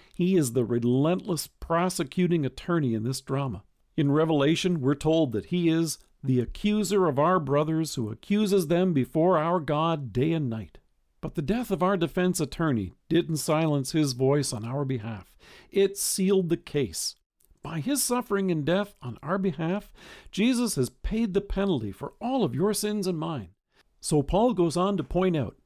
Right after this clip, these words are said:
"Christ Jesus, who died, more than that, who was raised to life, is at the right hand of God and is also interceding for us." With our Savior's resurrection,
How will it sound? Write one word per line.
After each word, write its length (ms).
"Christ 440
Jesus, 460
who 120
died, 480
more 300
than 180
that, 360
who 80
was 260
raised 420
to 80
life, 460
is 180
at 140
the 100
right 440
hand 280
of 140
God 540
and 120
is 220
also 440
interceding 760
for 260
us." 280
With 140
our 220
Savior's 580
resurrection, 800